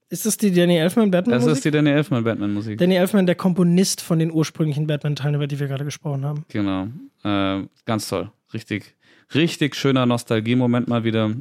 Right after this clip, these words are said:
Speaker 2: Ähm, zumindest für die <laughs> Leute, die die alten Batman-Filme auch
Speaker 1: Ja, ist halt
Speaker 2: gesehen
Speaker 1: der
Speaker 2: haben.
Speaker 1: Witz, man muss halt irgendwie Fan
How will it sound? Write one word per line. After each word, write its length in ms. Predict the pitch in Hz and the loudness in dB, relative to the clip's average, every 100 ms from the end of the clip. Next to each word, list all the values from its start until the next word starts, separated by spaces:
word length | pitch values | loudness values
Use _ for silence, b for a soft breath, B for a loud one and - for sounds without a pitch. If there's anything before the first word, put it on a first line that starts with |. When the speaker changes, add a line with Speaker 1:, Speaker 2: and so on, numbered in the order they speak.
| - | -8
Speaker 2:
Ähm, 300 | 107 101 101 | -4 -2 -2
zumindest 300 | - 110 107 | -2 -2 -4
für 60 | 107 | -6
die 140 | 110 110 | -6 -4
<laughs> 80 | |
Leute, 260 | 127 110 - | -4 -4 -4
die 200 | 101 117 | -6 -4
die 120 | 104 | 0
alten 180 | 95 90 | 0 0
Batman-Filme 460 | 101 - 107 113 104 | -2 -2 -4 -2 2
auch 60 | |
Speaker 1:
Ja, 60 | 185 | 4
ist 60 | 208 | 4
halt 80 | 214 | 4
Speaker 2:
gesehen 40 | |
Speaker 1:
der 80 | 208 | 4
Speaker 2:
haben. 60 | 190 | 2
Speaker 1:
Witz, 180 | 196 196 | 0 2
man 120 | 196 | 4
muss 220 | 220 233 | 4 4
halt 180 | 233 196 | 2 2
irgendwie 320 | 202 208 202 | 0 2 2
Fan 500 | 175 220 220 214 180 | 0 0 2 2 0